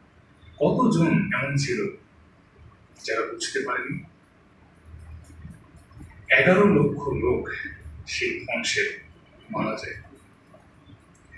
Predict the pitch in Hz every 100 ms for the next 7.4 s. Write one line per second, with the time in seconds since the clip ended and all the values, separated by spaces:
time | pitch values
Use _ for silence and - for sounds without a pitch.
0 | - - - - 156 208 214 196 196 185
1 | 175 139 147 135 - - 147 135 - -
2 | - - - - 180 170 - - 120 120
3 | - - 110 107 - - - - _ _
4 | - - - _ - _ _ _ _ _
5 | _ _ - 147 175 175 - 151 196 190
6 | 196 - 143 143 - - - 156 175 135
7 | 127 - 101 -